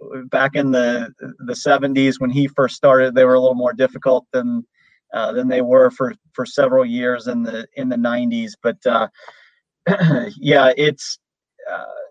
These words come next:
the, the first five years that I bowled, I, if you look at that, that sheet, they, they weren't too good. Uh, <laughs> so there were, there were definitely some, some learning curves to, to happen there. And that was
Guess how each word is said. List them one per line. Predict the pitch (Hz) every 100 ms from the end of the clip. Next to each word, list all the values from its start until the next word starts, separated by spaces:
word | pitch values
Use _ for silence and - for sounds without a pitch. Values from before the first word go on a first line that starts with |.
| _ 190 160
the, | 147
the | 139 143
first | 139 139 -
five | 170 165 147
years | 147 165 160
that | 147
I | 139
bowled, | 139 139 160 -
I, | 127 139
if | 139 135
you | 135
look | 147 147
at | 147
that, | 143 143 - _ - - -
that | 135 139
sheet, | - 156 160 156 _
they, | 135 139 -
they | 139
weren't | 143 151 151
too | - 143
good. | - 127 104 - _ _ _
Uh, | 127 131 127
<laughs> |
so | - 170 156
there | 156 170
were, | 202 160
there | 156 165
were | 156
definitely | 151 151 151 151 151 151
some, | - 135 131 131 _ _
some | - 131
learning | 131 143 147 143 139 131
curves | - 143 139 131 -
to, | 139 127 - _ _ _ _
to | 135
happen | 139 143 - 135
there. | 135 135 143
And | 131
that | 131 139
was | 143